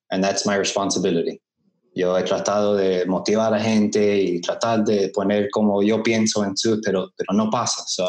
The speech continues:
hasta que la persona no lo hace mismo, no va a cambiar. So, yo sé que si yo quiero ayudar a mi familia, si yo quiero ser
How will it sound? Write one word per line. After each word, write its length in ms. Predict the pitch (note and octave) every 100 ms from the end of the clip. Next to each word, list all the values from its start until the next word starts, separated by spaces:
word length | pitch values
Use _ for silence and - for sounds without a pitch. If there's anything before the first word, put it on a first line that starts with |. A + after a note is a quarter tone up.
| F#2+
hasta 320 | F#2 - F#2
que 120 | -
la 120 | F#2 F2+
persona 380 | - - A2
no 140 | A2 G#2+
lo 160 | G#2
hace 220 | G#2+ - G#2
mismo, 480 | A2 A#2 A#2+ A#2 _ _ _ _ _
no 180 | - G2+
va 80 | G#2
a 40 |
cambiar. 600 | - F#2+ G2+ G#2 G2 F#2
So, 140 | F2+ F#2 F2+ F2+ - - - - - - - - - _ _ _ _ _ -
yo 160 | G2+
sé 280 | G2 G#2+ F#2+
que 300 | G2 F#2 F2+ -
si 200 | - F#2+
yo 120 | G2
quiero 200 | F#2+ G2+
ayudar 280 | F#2+ G2 G2+
a 40 |
mi 120 | G2+
familia, 580 | G2 F#2+ G#2 A2+ A2+ G#2+
si 300 | G#2+ - F#2+
yo 160 | F#2 F#2+
quiero 280 | G2+ F#2+ F2+
ser 320 | - F#2+